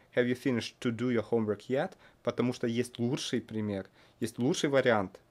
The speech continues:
Это doing. «Have you finished doing your homework yet?» Поэтому будет у нас doing. Двадцатое. He pretended to be rich, he finished to be rich, he stopped to be rich. Stopped будет being rich,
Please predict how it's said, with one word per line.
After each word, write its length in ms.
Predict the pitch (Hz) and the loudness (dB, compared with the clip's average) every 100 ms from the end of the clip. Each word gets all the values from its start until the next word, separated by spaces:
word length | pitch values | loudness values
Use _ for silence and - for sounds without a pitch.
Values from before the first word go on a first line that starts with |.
| _ _ | _ _
Это 200 | 117 - | -6 -2
doing. 520 | 113 107 135 143 95 92 _ _ _ _ - | -4 0 2 2 0 -4 _ _ _ _ 0
«Have 140 | 131 | 2
you 160 | 117 110 - | 2 0 0
finished 400 | 151 117 - - | 0 0 -2 -8
doing 320 | 110 123 117 | -2 0 2
your 140 | 104 - | -2 -2
homework 400 | 110 104 98 - | -2 -2 -4 -4
yet?» 240 | 104 90 - _ | -4 -4 -6 _
Поэтому 440 | 247 262 156 139 - | -6 -6 -8 -8 -12
будет 280 | - 113 107 - | -6 -4 -4 -8
у 60 | |
нас 260 | 107 101 - | -10 -8 -10
doing. 380 | 110 101 107 - - - - - _ - | -12 -8 -8 -8 -16 -20 -20 -20 _ -10
Двадцатое. 960 | 107 120 156 - - - - - - - _ _ _ | 0 2 2 -2 -6 -6 -6 -16 -18 -20 _ _ _
He 300 | - 147 127 - | -2 -2 -2 -2
pretended 680 | 117 113 - 151 143 107 - | -4 -2 -2 -2 0 -4 -6
to 100 | 104 | -4
be 140 | 104 | -2
rich, 340 | 101 117 - - | 0 -2 -8 -6
he 140 | 117 - | -6 -2
finished 340 | - 143 113 - | 0 0 0 -6
to 100 | 104 | -4
be 140 | 104 | -2
rich, 480 | 98 107 - - - | -2 -2 -4 -10 -8
he 140 | 117 110 | -4 -4
stopped 500 | - - 143 - - | -2 0 0 -2 -12
to 80 | 104 | -10
be 180 | 104 104 | -4 -2
rich. 300 | 98 92 - - - | -2 -4 -8 -20 -20
Stopped 440 | - - 208 220 117 | -20 0 0 0 -4
будет 420 | 113 117 107 104 | -2 0 0 0
being 320 | 120 135 135 | 0 0 0
rich, 440 | 123 120 117 - | -2 -2 -4 -10